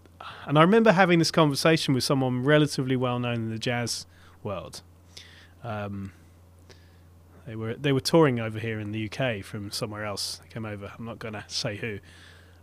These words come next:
And I heard that I didn't really get their music particularly, um, because I, all I had was recordings. But we, you know, I got the chance to chat,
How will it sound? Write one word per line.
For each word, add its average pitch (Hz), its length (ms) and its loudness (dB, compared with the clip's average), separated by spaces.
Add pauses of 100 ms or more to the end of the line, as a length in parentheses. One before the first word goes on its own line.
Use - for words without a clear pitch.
(260)
And 127 160 -2
I 147 80 4
heard 208 240 4
that 127 160 -6
I 151 140 2
didn't 190 240 0
really 143 300 4 (1080)
get 143 300 2
their 117 280 -2 (100)
music 131 380 0
particularly, - 640 -12 (880)
um, 107 640 -6 (500)
because 139 240 0
I, 139 120 2
all 147 200 4
I 135 60 6
had 131 100 2
was 117 140 -6
recordings. 117 600 0 (540)
But 131 220 -2 (1400)
we, 143 340 -2
you 175 140 2
know, 107 160 -4 (500)
I 151 40 -6
got 147 140 0
the 127 80 -4
chance 127 340 0
to 135 60 -4
chat, 127 340 0